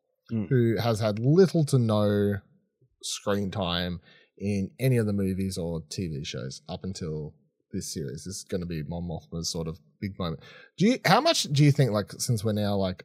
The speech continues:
Speaker 2: a week away from the show, that how much do you think the, we're gonna see, like, a split between seeing Cassian stuff and then seeing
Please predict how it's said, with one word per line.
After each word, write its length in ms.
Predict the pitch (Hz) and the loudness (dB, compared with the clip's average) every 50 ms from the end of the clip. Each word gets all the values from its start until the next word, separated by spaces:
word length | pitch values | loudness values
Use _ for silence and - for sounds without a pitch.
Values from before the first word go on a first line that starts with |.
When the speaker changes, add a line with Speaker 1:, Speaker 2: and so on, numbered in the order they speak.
| _ - | _ -10
Speaker 2:
a 40 | 95 | -6
week 240 | 92 98 98 98 - | -6 -6 -6 -4 -2
away 300 | 98 101 95 95 98 95 | 0 2 2 2 2 0
from 200 | - - 92 92 | -2 -4 -4 -4
the 80 | 92 | -4
show, 300 | 92 - 98 90 78 71 - - - - - - _ - | -2 -2 -2 -2 -2 -4 -6 -10 -16 -20 -20 -12 _ 4
that 160 | 131 143 98 | 4 6 6
how 140 | 131 175 196 | 6 6 6
much 180 | 226 247 233 - | 6 6 4 4
do 60 | 233 | 4
you 60 | 214 190 | 4 4
think 420 | - - 160 156 143 135 - - - - 123 - _ - | 4 4 4 4 4 2 0 -6 -14 -14 -14 -14 _ -2
the, 640 | 127 127 120 113 113 110 110 107 107 107 104 107 - - - | 0 2 2 4 4 4 4 4 4 2 2 0 -2 -4 -8
we're 220 | - 107 107 110 101 | -6 -4 -2 -2 -2
gonna 200 | 113 104 101 101 | -2 -2 -2 -2
see, 260 | - - 107 101 101 | -2 0 0 0 2
like, 200 | 95 92 92 - | 0 0 0 -2
a 40 | 98 | -2
split 340 | - - - 110 101 - | -4 -4 -4 -6 -6 -6
between 640 | - 90 - 107 98 92 90 90 90 90 95 107 - _ | -8 -8 -4 -4 -2 -2 -2 -4 -4 -6 -8 -10 -12 _
seeing 260 | - - 113 104 98 - | -6 -4 -2 -2 -2 0
Cassian 420 | - 180 190 190 - 220 202 190 | 0 0 2 2 2 2 2 2
stuff 320 | - - 196 185 180 - - | 2 4 4 4 4 2 0
and 140 | - 110 110 | -2 -2 0
then 100 | 110 110 | 0 0
seeing 380 | 107 - 113 110 107 101 101 | 0 0 0 0 0 0 -2